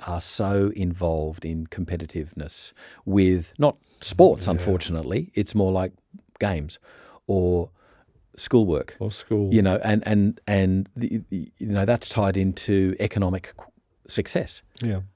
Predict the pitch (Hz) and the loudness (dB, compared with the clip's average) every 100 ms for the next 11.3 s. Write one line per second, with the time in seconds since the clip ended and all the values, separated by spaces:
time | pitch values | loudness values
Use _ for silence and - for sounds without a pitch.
0 | _ 139 160 147 120 - 127 113 107 95 | _ 4 4 4 2 0 -2 0 0 -4
1 | 110 - _ _ _ _ _ 120 - 104 | -10 -18 _ _ _ _ _ -10 -6 -4
2 | 101 110 139 123 - 120 113 110 110 - | 0 2 2 0 -2 0 2 2 0 -6
3 | _ _ _ _ _ 117 110 - 107 107 | _ _ _ _ _ 0 0 -2 -2 0
4 | 104 110 101 101 101 98 92 90 - 104 | 0 0 0 -2 -2 -4 -4 -6 -6 -6
5 | - - 110 110 104 101 - 104 - 98 | -6 -10 -6 -2 -2 -4 -4 -6 -6 -6
6 | - 101 98 - 104 101 95 90 90 95 | -2 -2 -2 -4 -2 -2 -2 -4 -4 -2
7 | 90 85 101 82 - 101 101 110 98 104 | -2 -2 -4 -4 -4 -6 -2 -2 -2 2
8 | 131 127 98 69 71 101 117 - 107 - | 4 4 2 -4 -4 -4 -6 -8 -8 -6
9 | 92 92 101 - 80 87 - 107 104 - | -6 -4 -6 -6 -14 -18 -10 -6 -4 -6
10 | 101 92 92 - 110 117 113 92 92 92 | -6 -6 -8 -6 2 2 2 -2 -4 -6
11 | 90 98 92 | -6 -4 -4